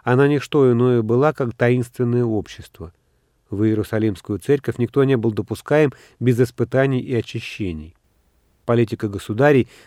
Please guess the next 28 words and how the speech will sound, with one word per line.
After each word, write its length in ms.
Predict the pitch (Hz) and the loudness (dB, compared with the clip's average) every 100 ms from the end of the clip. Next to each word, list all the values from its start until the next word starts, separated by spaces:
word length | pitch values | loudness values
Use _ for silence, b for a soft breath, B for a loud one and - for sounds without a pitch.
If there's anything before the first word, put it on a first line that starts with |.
| b | b
превратила 540 | 127 123 123 151 143 | 0 2 2 2 -2
сие 280 | - 131 135 | 0 -2 0
таинственное 640 | 127 131 135 - 120 110 | 2 2 2 -2 -2 0
учение 480 | 107 107 156 156 131 | -2 -2 -2 0 0
в 60 | 117 | -2
общенародную 680 | - 120 117 123 120 123 | -4 -2 2 2 2 0
религию, 500 | 127 127 117 92 95 b b b | 0 0 -2 -2 -8 b b b
но 160 | 127 139 | 2 4
не 120 | 135 | 4
могла 440 | 127 110 127 139 | 2 2 4 4
обнаружить 580 | 120 110 110 107 113 - | 4 2 0 0 -2 -4
таинства. 640 | 104 90 80 - - 101 - _ _ _ _ _ _ _ _ | -4 -4 -6 -14 -20 -20 -20 _ _ _ _ _ _ _ _
Следовательно, 640 | - 151 175 143 113 107 120 | -4 2 4 4 0 2 4
и 60 | |
ныне, 380 | 120 160 151 92 | 4 2 0 -2
как 180 | 110 104 | -4 -4
и 60 | 110 | -4
всегда, 440 | - 107 143 160 b b - | -4 0 0 0 b b -2
есть 280 | 156 135 | -2 0
церковь 460 | - 156 - 127 - | 2 2 2 -4 -2
внешняя 480 | 151 185 - 110 101 | 0 0 0 -4 -4
и 20 | |
церковь 460 | - 156 - 131 156 | -2 -4 -2 -4 0
внутренняя. 640 | 156 120 104 85 78 82 _ _ _ _ - | 0 0 -4 -6 -10 -14 _ _ _ _ -8
Основание 600 | 98 117 113 113 110 101 | -6 0 2 2 2 0
учения 480 | 98 - 170 160 127 | -4 -2 0 2 2
в 60 | |
обеих 460 | 113 98 95 87 | 2 0 -2 -6